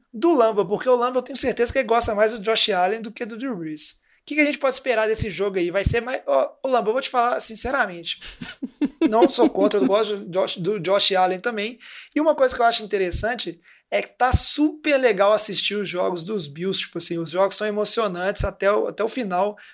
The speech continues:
mesmo se você, é, não é fã do Josh Allen, for, vale a pena ver, os dois últimos jogos foram fantásticos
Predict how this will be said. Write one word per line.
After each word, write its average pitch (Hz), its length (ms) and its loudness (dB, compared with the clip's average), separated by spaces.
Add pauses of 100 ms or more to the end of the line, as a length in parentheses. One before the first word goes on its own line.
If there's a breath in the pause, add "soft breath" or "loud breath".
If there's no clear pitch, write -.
mesmo 294 340 0
se - 140 2
você, 214 600 2
é, 190 360 0
não 196 180 0
é 185 80 0
fã 190 260 -2
do 185 140 -2
Josh 180 220 -2
Allen, 175 180 0
for, 208 220 0 (200 loud breath)
vale 240 220 2
a 240 80 2
pena 220 300 -2
ver, 185 260 -2
os 170 140 -4
dois 202 200 -2
últimos 196 300 -10
jogos 190 240 0
foram 208 220 -2
fantásticos 214 1200 0